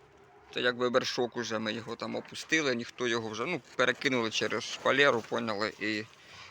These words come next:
ніхто його там не опускав. Ось вам Ярик показує. Що ти знайшов тут? Га?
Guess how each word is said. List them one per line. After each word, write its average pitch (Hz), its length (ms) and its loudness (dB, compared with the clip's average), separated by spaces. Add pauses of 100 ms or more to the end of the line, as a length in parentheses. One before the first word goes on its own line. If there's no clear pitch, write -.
(120)
ніхто 120 260 -4
його 113 200 -2
там 117 180 -2
не 107 80 0
опускав. 151 600 0 (1600)
Ось 131 160 0
вам 120 120 4
Ярик 113 240 6
показує. 113 600 0 (600)
Що - 180 -8
ти 110 100 -4
знайшов 110 320 -6
тут? - 220 -16 (1700)
Га? 147 220 0